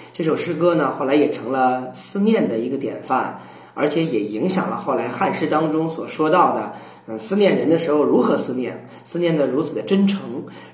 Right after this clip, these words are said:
思念到人吃饭、穿衣、喝水这样实实在在的事情上。好，我们来说第二个人物，这第二个人物应该，那我们说家里面除了有妻子在，还有谁在呢？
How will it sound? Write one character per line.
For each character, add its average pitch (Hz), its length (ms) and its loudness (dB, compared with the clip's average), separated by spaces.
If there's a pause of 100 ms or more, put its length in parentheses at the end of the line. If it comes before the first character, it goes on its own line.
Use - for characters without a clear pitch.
(280)
思 - 200 -6
念 165 220 2
到 131 180 2
人 123 240 -2
吃 175 140 -6
饭、 - 380 2 (240)
穿 196 260 2
衣、 214 320 2 (140)
喝 320 200 8
水 143 680 2
这 143 140 0
样 110 200 -2
实 - 300 -4
实 143 160 -2
在 120 160 -2
在 117 160 -2
的 - 80 -6
事 - 140 -8
情 107 160 -8
上。 - 400 -6 (580)
好， - 320 4
我 175 80 8
们 175 140 8
来 202 100 8
说 226 160 6
第 226 160 4
二 160 220 4
个 117 100 0
人 110 220 -2
物， 120 340 -4 (260)
这 - 120 -8
第 190 80 4
二 196 120 8
个 147 80 6
人 127 140 4
物 143 100 6
应 139 120 2
该， 139 180 2 (240)
那 139 160 -4 (140)
我 131 80 -2
们 117 140 -2
说 147 200 2
家 196 300 2
里 160 100 0
面 113 160 -4
除 135 200 -4
了 143 60 2
有 113 200 0
妻 - 520 -4
子 107 220 -6
在， 110 160 -6
还 101 320 -8
有 113 140 -4
谁 107 320 -8
在 135 280 -2
呢？ 123 200 -10